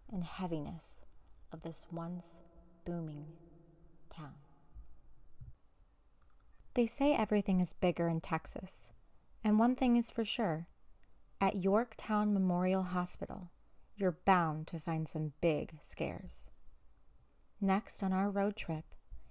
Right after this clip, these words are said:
is the Yorktown Memorial Hospital in Texas, and it was built originally in nineteen fifty-one. It closed as a hospital in nineteen eighty-six, and then it became a drug rehab facility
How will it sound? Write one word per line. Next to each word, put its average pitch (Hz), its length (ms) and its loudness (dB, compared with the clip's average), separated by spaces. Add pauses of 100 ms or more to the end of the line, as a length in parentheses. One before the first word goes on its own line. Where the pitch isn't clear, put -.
(120)
is 175 180 0
the 175 120 -2
Yorktown 190 1000 0
Memorial 175 460 2
Hospital 170 720 -4 (520)
in 190 140 2
Texas, - 640 -6 (480)
and 202 100 4
it 208 40 4
was 202 180 0
built 240 360 2
originally 185 720 0
in 175 200 2
nineteen 175 760 -2
fifty-one. - 640 -6 (920)
It 208 120 2
closed 175 720 0
as 190 140 -2
a 185 40 0 (120)
hospital 170 500 0
in 170 160 0
nineteen 165 380 0
eighty-six, 156 800 -4 (600)
and 196 200 2
then 175 340 0
it 180 60 -10
became 175 440 0
a 165 140 0
drug 185 400 2
rehab 180 480 0
facility 196 640 -2